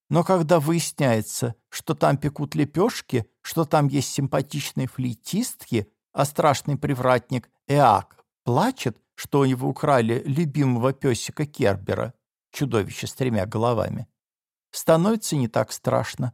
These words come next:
а смешно. Величие ушедших трагиков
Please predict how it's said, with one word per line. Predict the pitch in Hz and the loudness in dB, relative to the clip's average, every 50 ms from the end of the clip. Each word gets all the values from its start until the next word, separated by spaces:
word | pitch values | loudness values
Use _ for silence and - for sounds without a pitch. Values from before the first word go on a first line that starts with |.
| _ _ _ _ | _ _ _ _
а | - 160 | -6 -4
смешно. | - - 147 123 - - - 120 117 127 127 - _ _ _ _ _ _ _ _ _ _ _ _ _ _ _ _ _ _ _ _ _ _ _ _ _ _ _ _ _ _ | -2 -2 -4 -4 -4 -4 -6 -6 -6 -6 -8 -12 _ _ _ _ _ _ _ _ _ _ _ _ _ _ _ _ _ _ _ _ _ _ _ _ _ _ _ _ _ _
Величие | 113 107 131 196 202 208 226 220 - - - 190 185 | 0 2 4 4 4 4 2 0 -2 0 0 0 0
ушедших | 180 175 165 - - 202 196 185 - - 180 - | 0 -2 -4 -2 0 -2 -2 0 -2 -6 -6 -4
трагиков | - - 160 202 247 233 190 135 120 - 120 - - | -4 0 0 0 0 0 -2 -4 -4 -6 -10 -14 -14